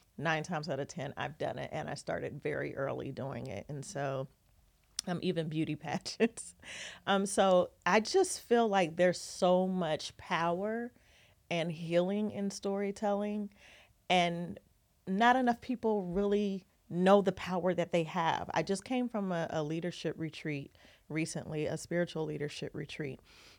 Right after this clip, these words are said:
And one of the things that, the theme of it, and one of the things that my mentor taught us was, God was saying, "What's in your hands?"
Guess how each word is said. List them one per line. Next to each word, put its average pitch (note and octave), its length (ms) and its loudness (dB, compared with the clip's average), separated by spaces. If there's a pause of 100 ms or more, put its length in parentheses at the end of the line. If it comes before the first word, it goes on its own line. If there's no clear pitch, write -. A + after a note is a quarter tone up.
(140)
And D#3+ 160 0
one G#3 80 2
of G#3+ 100 0
the G3 100 -2
things E3+ 420 -2
that, - 140 -4
the E3 100 0
theme A3 340 2
of E3+ 160 0
it, D3 200 -2
and D3+ 280 -6
one E3 120 -4
of D#3+ 100 -2
the - 80 -8
things D#3+ 280 -6
that D#3 80 -4
my D3 140 -6
mentor D#3+ 340 -6
taught B3 320 -6
us F3 260 -4
was, D#3+ 460 -4 (380)
God G3 180 6
was F#3+ 100 -2
saying, F3 300 -2
"What's G3+ 380 -2
in G3 160 0
your E3 180 -2
hands?" E3 720 -8